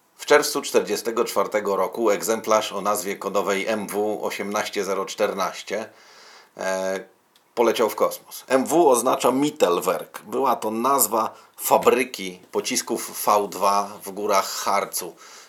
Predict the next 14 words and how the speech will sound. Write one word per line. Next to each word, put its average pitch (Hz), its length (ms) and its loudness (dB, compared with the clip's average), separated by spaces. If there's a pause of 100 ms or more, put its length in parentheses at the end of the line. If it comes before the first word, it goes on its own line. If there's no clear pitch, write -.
(100)
gdzie 95 280 0
wytwarzano 104 680 2
te 95 300 -2
latające 98 600 0
bomby, 117 360 0
które 104 320 0 (400)
zabiły 104 440 2
całą 104 320 -2
masę 104 300 0
ludzi 90 400 -6
w 80 100 -14
Londynie, 104 520 0
w 95 80 0
Antwerpii, 101 680 0